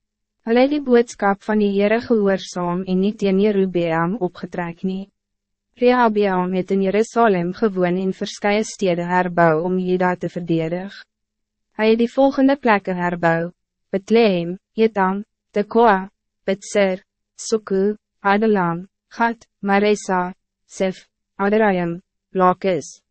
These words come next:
Aseka, Sora, Ayalon en Hebron. Rehabeam het hulle verdediging versterk en vir hulle bevelvoerders aangestel. In elkeen van hulle het hy voorrade kos, olijfolie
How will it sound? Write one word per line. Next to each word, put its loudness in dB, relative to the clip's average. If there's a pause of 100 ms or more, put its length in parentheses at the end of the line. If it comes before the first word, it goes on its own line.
(120)
Aseka, -2 (160)
Sora, -2 (260)
Ayalon 0
en 2
Hebron. -4 (720)
Rehabeam 2
het -2
hulle -2
verdediging -2
versterk -4
en -4
vir -2
hulle 2
bevelvoerders -4
aangestel. -4 (420)
In 0
elkeen 2
van 2
hulle 4
het -2
hy 0
voorrade 2
kos, -2 (340)
olijfolie 2